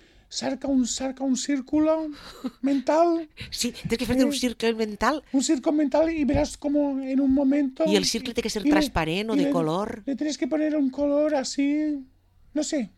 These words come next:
Speaker 1: como el color amor, por ejemplo, ¿no? Y verás cómo se espacia la cosa,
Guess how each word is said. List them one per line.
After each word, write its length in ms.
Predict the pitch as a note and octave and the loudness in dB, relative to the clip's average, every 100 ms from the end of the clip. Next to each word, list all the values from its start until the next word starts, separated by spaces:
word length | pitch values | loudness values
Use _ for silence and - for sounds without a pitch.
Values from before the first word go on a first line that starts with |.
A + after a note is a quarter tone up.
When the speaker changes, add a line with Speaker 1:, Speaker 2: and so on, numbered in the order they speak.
| _ | _
Speaker 1:
como 200 | C#4 C#4 | -2 -2
el 100 | C4+ | -2
color 260 | D4 D4 D4 | -2 0 0
amor, 240 | C#4+ C4 | -2 -4
por 140 | - C4 | -6 -8
ejemplo, 520 | - A3 G#3+ A3+ A3 | -6 -8 -6 -8 -6
¿no? 260 | B3 C#4+ D4 _ _ _ - | -6 -8 -12 _ _ _ -6
Y 80 | |
verás 260 | B3 C4 C#4 | -2 -2 -4
cómo 260 | - D4 C4+ | -2 -2 0
se 240 | - C4+ | -2 -4
espacia 600 | B3 - A#3+ - C#4 A#3+ | -4 -4 -4 -4 -4 -4
la 140 | A#3+ | -6
cosa, 440 | A#3 G#3+ - E3+ | -8 -10 -10 -12